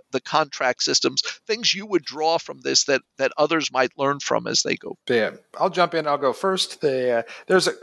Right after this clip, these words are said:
Speaker 2: two, two things here that I think are really sort of powerful. Uh, the first is that it's given us this chance to find our voice. The faculty governance is always a challenging component,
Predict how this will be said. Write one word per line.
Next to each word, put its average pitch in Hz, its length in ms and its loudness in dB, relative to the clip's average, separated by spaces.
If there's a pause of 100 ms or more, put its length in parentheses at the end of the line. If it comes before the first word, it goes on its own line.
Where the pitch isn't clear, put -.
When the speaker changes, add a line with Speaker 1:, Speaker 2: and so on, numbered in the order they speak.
(200)
Speaker 2:
two, 233 500 0 (100)
two 226 160 -2
things 208 320 0
here 165 160 2
that 143 100 0
I 135 120 4
think 139 240 -4
are 117 180 4
really 117 560 0
sort 107 160 -2
of - 80 -4 (240)
powerful. 113 580 -2 (400)
Uh, 107 340 2 (340)
the 151 80 0
first - 440 4
is 143 360 0
that 123 460 0 (720)
it's 151 220 2
given 180 300 -2
us 160 160 -2
this - 400 0 (920)
chance 160 420 0
to 131 140 2 (200)
find 135 360 0
our 120 120 2
voice. - 380 -4
The 101 260 0
faculty 170 420 0
governance 160 480 4
is 143 100 -4
always 135 400 0
a 143 60 -4
challenging 127 460 2
component, 113 480 2